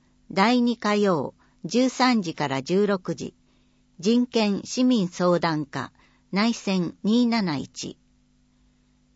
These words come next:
不動産、要予約。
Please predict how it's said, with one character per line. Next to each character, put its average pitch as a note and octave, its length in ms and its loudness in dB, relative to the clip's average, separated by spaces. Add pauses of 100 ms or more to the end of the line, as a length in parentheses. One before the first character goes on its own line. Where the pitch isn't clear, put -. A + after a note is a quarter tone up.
(220)
不 G#3 180 0
動 B3+ 300 4
産、 C3+ 400 -6 (320)
要 B3 240 4
予 D3 180 -2
約。 - 440 -8